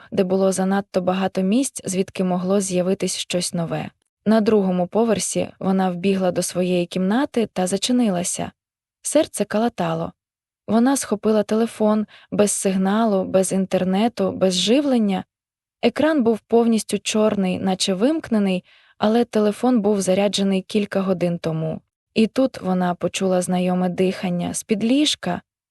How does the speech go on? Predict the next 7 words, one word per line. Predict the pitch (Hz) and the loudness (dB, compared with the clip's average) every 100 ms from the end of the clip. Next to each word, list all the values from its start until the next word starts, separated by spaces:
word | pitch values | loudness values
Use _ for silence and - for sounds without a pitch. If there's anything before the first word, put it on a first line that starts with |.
| _ _ - | _ _ 0
Лілі | 247 320 262 | 2 4 2
застигла, | 214 202 - 254 294 247 220 208 _ _ _ - | 2 -2 0 2 2 2 0 -2 _ _ _ -2
вона | 208 220 220 | 2 2 2
повільно | 202 202 208 196 | 0 2 2 2
нахилилась, | 185 190 196 208 254 208 - | 0 -2 0 2 2 0 -2
опускаючи | - - 196 - 190 185 - | -6 -4 -4 -2 0 0 -2
погляд, | 190 240 285 233 190 _ | -2 2 2 2 0 _